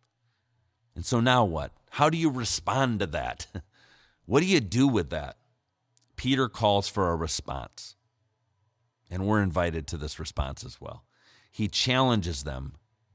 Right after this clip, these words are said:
to repent. He states this in verse nineteen, and I think this is the moment when all of what he's saying comes to a head and says, "All right, here is your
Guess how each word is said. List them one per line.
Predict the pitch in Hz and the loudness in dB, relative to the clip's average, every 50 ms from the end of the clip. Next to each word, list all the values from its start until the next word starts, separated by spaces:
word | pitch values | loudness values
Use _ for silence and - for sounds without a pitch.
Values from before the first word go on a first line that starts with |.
| _ - | _ -4
to | - 107 92 | -2 -2 -2
repent. | 76 78 78 - - - - 76 - - - - - - _ _ _ _ _ _ _ _ _ _ _ _ _ _ _ _ _ _ _ _ | -2 -4 -6 -2 -2 -2 -2 -2 -6 -12 -16 -20 -20 -20 _ _ _ _ _ _ _ _ _ _ _ _ _ _ _ _ _ _ _ _
He | - 104 | -6 -4
states | 98 - - 135 120 110 - - | -4 0 2 2 2 2 2 0
this | 104 - - | -2 0 0
in | 95 87 | 0 0
verse | 73 85 82 - - | 0 0 -2 -2 -2
nineteen, | 87 82 80 73 - - 80 71 69 78 | -4 -4 -4 -4 -6 -8 -8 -8 -6 -4
and | 90 113 | -2 -2
I | 123 | -2
think | - - 107 - - | -2 -2 -4 -4 -4
this | 117 107 - | -6 -6 -6
is | 104 87 - - - - - - - - _ _ | -6 -8 -8 -12 -16 -20 -20 -20 -20 -20 _ _
the | - 101 98 | -4 -2 0
moment | 98 98 101 110 113 120 113 110 110 101 98 - - | 2 4 4 6 6 6 4 4 2 2 0 -4 -8
when | - 95 95 92 90 90 90 87 - - | -6 -4 -4 -2 -2 -2 -4 -6 -6 -2
all | 90 98 104 113 117 | 2 4 4 6 4
of | 110 98 | 2 2
what | 101 104 | 2 0
he's | 98 92 - | 0 0 -2
saying | - - 92 85 82 80 80 | -4 -2 -2 -2 -2 -4 -6
comes | - - 101 92 92 85 - | -6 -6 -4 -4 -4 -6 -6
to | - 95 85 | -4 -4 -4
a | |
head | 80 87 82 78 | -2 -2 -4 -4
and | 76 - | -6 -8
says, | 80 73 | -10 -10
"All | - - 80 | -6 -6 -6
right, | 76 - - | -6 -6 -8
here | - - - 104 104 104 101 98 98 90 - | -12 -8 -2 0 2 4 4 2 2 0 -2
is | 90 87 - - - - - | -6 -6 -6 -8 -10 -12 -10
your | 80 82 85 82 82 78 76 76 69 - | -6 -4 -2 0 0 0 -2 -4 -6 -8